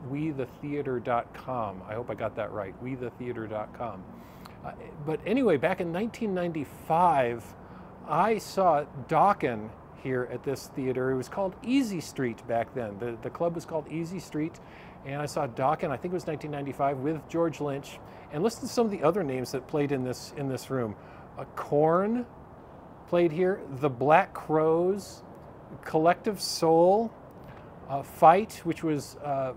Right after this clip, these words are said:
Rob Halford from Judas Priest's, uh, solo band at one point, and Johnny Winter, and many others. So, uh, it's great to see this old venue being repurposed and reused. It's a really cool room. Come check it out.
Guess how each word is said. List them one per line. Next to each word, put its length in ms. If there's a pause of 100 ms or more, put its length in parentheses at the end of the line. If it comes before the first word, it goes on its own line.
Rob 220
Halford 420
from 240
Judas 300
Priest's, 800
uh, 120
solo 360
band 300
at 60
one 160
point, 300 (480)
and 100
Johnny 320
Winter, 460 (480)
and 320
many 300
others. 440 (520)
So, 400
uh, 260 (500)
it's 140 (160)
great 280
to 80
see 180
this 240
old 180
venue 320
being 260
repurposed 640
and 180
reused. 520
It's 160
a 40
really 300
cool 300
room. 400
Come 160
check 240
it 80
out. 240